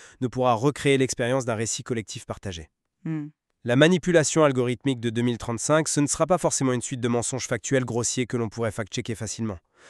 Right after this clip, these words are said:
Speaker 1: Ce sera un choix insidieux de mots. Ce sera un angle déformé.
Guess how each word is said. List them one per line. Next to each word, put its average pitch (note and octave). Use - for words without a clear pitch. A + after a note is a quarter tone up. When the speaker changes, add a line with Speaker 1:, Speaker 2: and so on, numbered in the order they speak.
Speaker 1:
Ce C#3
sera D3+
un D3+
choix D#3+
insidieux C3+
de B2+
mots. A2+
Ce -
sera D#3
un D3+
angle D3
déformé. B2+